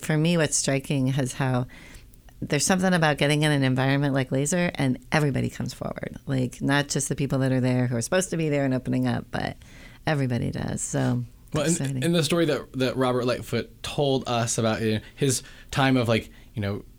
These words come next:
Speaker 2: testing rockets, and then, you know, he was a supervisor for a while, and then went back for one more rocket test. And, like, I can't spoil the whole thing. That's Robert's story to tell, but it just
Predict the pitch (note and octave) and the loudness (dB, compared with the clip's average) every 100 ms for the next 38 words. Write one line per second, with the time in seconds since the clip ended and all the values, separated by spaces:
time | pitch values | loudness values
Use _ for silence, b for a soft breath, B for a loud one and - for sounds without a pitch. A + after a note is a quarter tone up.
0 | - - - F2+ - - C#3 - B2 A#2+ | -20 -20 -14 -14 -10 -2 -2 2 2 2
1 | A#2+ A2+ A#2 G#2+ - A#2 A2 G#2+ B B | -2 0 -2 -2 -2 0 2 2 B B
2 | B B - - - A#2+ G2+ B2+ A2 - | B B -20 -12 -2 0 2 2 2 2
3 | C3 B2 A#2+ A2+ A2+ A#2+ A2+ A2 G#2 G#2+ | 2 2 2 2 0 0 2 2 2 0
4 | G#2 A2 A2 A2+ - A2+ - A2+ C3 B2 | 0 2 2 0 0 -2 2 4 6 4
5 | A#2+ A#2+ A2+ A2+ B2+ A2+ B2 C3+ C3+ - | 4 4 2 0 2 2 2 0 0 -4
6 | B B B B C3+ - - F3+ - F3+ | B B B B -10 -2 2 4 4 4
7 | E3+ C#3 B2+ - D3+ C#3 B2+ C#3+ C3 B2+ | 6 4 2 2 4 4 4 4 6 4
8 | A#2+ B2+ B2 A#2 A2 - A#2+ A2 G#2+ - | 4 4 4 4 2 2 2 2 0 0
9 | B2+ A2 B B - D3 C3+ A#2 D#3 - | 2 2 B B -2 0 0 0 4 6